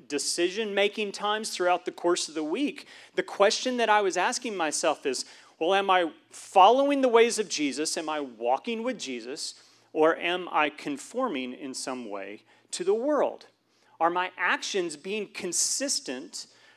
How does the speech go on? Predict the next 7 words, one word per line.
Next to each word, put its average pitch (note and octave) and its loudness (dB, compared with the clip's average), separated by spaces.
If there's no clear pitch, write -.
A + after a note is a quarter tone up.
with E3+ 0
the F3 2
ways D#3 0
of F#3 -2
Christ? G#3 -4
Is C3+ -6
this, G3+ 0